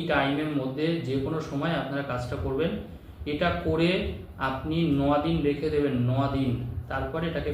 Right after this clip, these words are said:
ফেলে দেবেন, এটাকে তারপরে ফেলে দেবেন। বা যদি মনে করেন মাটিতে পুঁতে দিতে পারবেন, মাটিতে পুঁতেও আপনারা দিতে পারেন, সেই ক্ষেত্রেও কিন্তু দারুণ ভালো কাজ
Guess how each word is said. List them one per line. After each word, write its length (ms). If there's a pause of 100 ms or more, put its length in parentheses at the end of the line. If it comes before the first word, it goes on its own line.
(120)
ফেলে 260
দেবেন, 280 (760)
এটাকে 300
তারপরে 380 (120)
ফেলে 220
দেবেন। 280 (260)
বা 120 (140)
যদি 200 (140)
মনে 160
করেন 240 (100)
মাটিতে 420
পুঁতে 300
দিতে 220
পারবেন, 360 (100)
মাটিতে 440
পুঁতেও 420
আপনারা 360
দিতে 240
পারেন, 280 (580)
সেই 300
ক্ষেত্রেও 440
কিন্তু 300 (540)
দারুণ 420 (140)
ভালো 200 (120)
কাজ 220